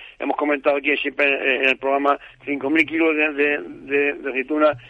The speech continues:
tienen que tener ya pre-, previsto dónde las van a llevar, porque esas aceitunas, si, si no van a una almazara,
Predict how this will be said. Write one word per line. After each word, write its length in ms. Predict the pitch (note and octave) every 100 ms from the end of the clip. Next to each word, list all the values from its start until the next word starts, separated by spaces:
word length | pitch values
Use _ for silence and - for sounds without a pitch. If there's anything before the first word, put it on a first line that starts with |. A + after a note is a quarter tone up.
| - _
tienen 240 | C#3+ D#3 D#3
que 100 | D3
tener 400 | D#3 D#3+ D#3 - _ _ -
ya 300 | C3+ D#3 D#3+ -
pre-, 120 | D3+
previsto 500 | C3 D3+ F3+ B2+ E3+
dónde 220 | D#3+ E3
las 100 | D#3+
van 160 | C#3+ C#3
a 60 | B2
llevar, 320 | A#2 A2+ G2+ - _ _ - -
porque 380 | A2 A#2 A2+
esas 200 | A2 B2+
aceitunas, 400 | A2+ G#2+ D3+ D#3 -
si, 140 | A#2
si 140 | B2
no 100 | C3
van 160 | D3+ D3+
a 60 | D3
una 160 | D3+
almazara, 500 | D3 C#3 D#3 D3+ D#3